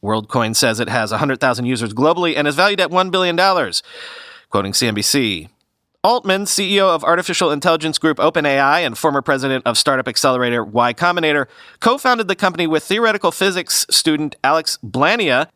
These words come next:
and Max Novenstern, a former investment associate at Bridgewater Associates. "The idea seems outlandish at first. Free money? And all I need to do is have my eyes scanned? It sounds too good to be true." However, WorldCoin's founders say it's about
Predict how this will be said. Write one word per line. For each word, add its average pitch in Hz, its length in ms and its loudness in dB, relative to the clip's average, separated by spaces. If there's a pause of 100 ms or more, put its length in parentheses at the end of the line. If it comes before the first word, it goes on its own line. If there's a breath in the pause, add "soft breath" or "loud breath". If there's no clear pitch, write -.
(480)
and 156 320 0
Max 147 340 0
Novenstern, 175 720 2
a 139 120 -2
former 151 380 0
investment 143 500 0
associate 190 480 0
at 151 180 0
Bridgewater 139 380 2
Associates. 147 580 0 (440 loud breath)
"The 165 120 4
idea 233 340 2
seems 202 300 -2
outlandish 190 560 2
at 143 120 -2
first. - 420 -2
Free 165 300 2
money? 202 420 0 (180)
And 120 140 2
all 135 160 4
I 156 80 2
need 156 140 -2
to 151 80 0
do 151 120 2
is 143 120 -2
have 151 120 2
my 135 220 0
eyes 127 340 0
scanned? 180 460 0 (320 loud breath)
It - 140 -4
sounds 110 260 0
too - 100 -2
good 101 220 -4
to - 60 -6
be 131 120 -2
true." 202 460 2 (300 loud breath)
However, 240 340 2
WorldCoin's 220 600 0
founders 185 380 2
say 156 360 2
it's 165 160 2
about 196 280 2